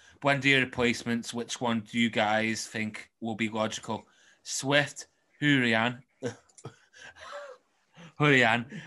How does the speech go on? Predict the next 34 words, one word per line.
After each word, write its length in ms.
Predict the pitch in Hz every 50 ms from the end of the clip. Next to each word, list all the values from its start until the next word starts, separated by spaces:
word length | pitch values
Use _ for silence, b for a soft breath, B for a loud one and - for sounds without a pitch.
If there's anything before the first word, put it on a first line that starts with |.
| B -
or 300 | 131 131 123 127 127 120
Canos? 420 | - - 135 127 127 123 113 - -
Couldn't 180 | - 131 123 110
get 100 | 110 107
my 80 | 110
words 260 | 113 120 123 120 -
out 120 | 127 117 107
then. 200 | 107 104 104 104 b b b b b b b b b b b b -
Just 320 | 131 139 170 156 - - -
to 140 | 196 170 170
answer 840 | 165 160 165 156 135 - - - 175 170 160 156 156 151 151 151 - _ _ _ _ _ _ -
F 200 | 151 147 147 -
P 100 | - 160
L 120 | 143 139
Buddies' 340 | 135 123 147 147 143 127 -
question, 500 | - - 127 117 107 - - - 117 107
Rob, 280 | 104 101 98 101 98 - - _ _ _ _ _ _ _ _ _ _ _ _ _ _ _ _ -
out 260 | 135 135 131 - -
of 80 | 156 139
them 220 | 147 147 147 143
three, 560 | 123 - - 156 147 135 107 107 104 - - _ _ _ _ _ _ _ - -
who 160 | - 131 123 120
would 160 | 123 113 -
you 120 | 131 123
go 180 | 110 123 127 127
for 320 | 127 - 135 127 123 117 110
if 200 | 107 104 - -
you 80 | 117
were 220 | 110 117 113 117 107
gonna 220 | 110 107 110 107
get 160 | 107 113 110
rid 160 | 120 117 113 120
of 120 | 120 117
him? 160 | 131 127 113